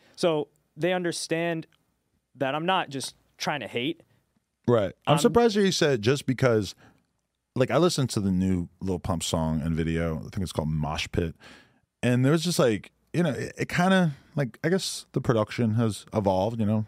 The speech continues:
Speaker 2: production in general has evolved. There's, like, one line on the song, though, where he says, like, "My grandma is off prescription pills." And I'm just
Speaker 1: Yes.
Speaker 2: like, "Bro, you,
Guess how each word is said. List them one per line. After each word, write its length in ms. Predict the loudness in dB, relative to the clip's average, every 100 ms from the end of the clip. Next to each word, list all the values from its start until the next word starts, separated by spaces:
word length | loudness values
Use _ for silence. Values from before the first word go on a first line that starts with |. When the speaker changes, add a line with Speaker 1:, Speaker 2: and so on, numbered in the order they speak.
| -6
Speaker 2:
production 380 | -4 -2 0 2
in 80 |
general 280 | 2 2 2
has 120 | 2
evolved. 380 | 2 2 2 0 -6 -20 -14 -4
There's, 140 | 0
like, 220 | 2 2
one 180 | 4 4
line 220 | 4 4
on 60 | 2
the 60 | 2
song, 220 | 0 0
though, 80 | 0
where 80 | -2
he 60 |
says, 240 | -2 -2 -2
like, 180 | -4 -8 _ _ _ _ -6
"My 140 | -4
grandma 540 | 0 2 2 2 2 -2 -4
is 160 | -2
off 160 | -2 -2
prescription 480 | -6 -2 -2 -2 -2
pills." 460 | -2 -2 -8 -16 _ _ _ _ _ -4
And 80 | 0
I'm 80 |
just 160 | 0 0
Speaker 1:
Yes. 80 | -2 -4
Speaker 2:
like, 160 | -6
"Bro, 140 | -4 -2
you, 140 | -4